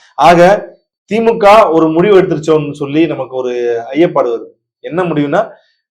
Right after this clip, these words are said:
ஆஹ், without திருமா அப்படின்னு சொல்லி போகுதா அலைன்ஸ்? ரெண்டாயிரத்தி இருபத்தாறு அலைன்ஸ் வந்து இப்ப ஃபிக்ஸ் பண்ணிட்டாங்களா, நீ இருந்தா இருப்பா இல்லாட்டினா போப்பா அப்படின்ற அளவுக்கு வந்து வந்துட்டாங்கன்னு தெரியல. ஏன்னா இவர் இன்னைக்கு ஓப்பனாவே ஒரு ஸ்டேட்மெண்ட் வர்றாப்புல, எனக்கும் முதல்வர்,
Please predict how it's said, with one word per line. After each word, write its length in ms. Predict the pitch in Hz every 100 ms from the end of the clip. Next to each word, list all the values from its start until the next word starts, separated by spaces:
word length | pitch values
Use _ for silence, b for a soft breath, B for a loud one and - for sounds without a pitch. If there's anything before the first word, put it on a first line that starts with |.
| -
ஆஹ், 640 | 147 143 139 131 127 123 117
without 320 | 147 156 180 262
திருமா 280 | 175 175 170
அப்படின்னு 320 | 147 151 151
சொல்லி 160 | 147 -
போகுதா 380 | 139 135 120 117 - _ _ _ _
அலைன்ஸ்? 400 | 127 147 143 - - _ _ _ _ _ 131
ரெண்டாயிரத்தி 360 | 143 170 151
இருபத்தாறு 360 | 151 151 147 135
அலைன்ஸ் 220 | 143 139
வந்து 220 | 135 151
இப்ப 200 | 156 160
ஃபிக்ஸ் 260 | 151 - -
பண்ணிட்டாங்களா, 500 | 151 - 117 117 117 - b b
நீ 160 | 139 131
இருந்தா 300 | 156 165 170
இருப்பா 320 | 151 151 151
இல்லாட்டினா 380 | 135 135 139 143 139
போப்பா 260 | 139 120
அப்படின்ற 380 | 127 123 131 123
அளவுக்கு 320 | 123 135 156 151
வந்து 200 | 131 143
வந்துட்டாங்கன்னு 600 | 123 120 135 123 117 113
தெரியல. 200 | 113 113
ஏன்னா 160 | 131 151 170 b b b
இவர் 160 | 143 151
இன்னைக்கு 240 | 147 139
ஓப்பனாவே 400 | 160 160 165 156
ஒரு 120 | 147 151
ஸ்டேட்மெண்ட் 320 | 143 139 127
வர்றாப்புல, 420 | 120 117 - 110
எனக்கும் 420 | 127 151 151 170
முதல்வர், 580 | 147 139 151 143 131 123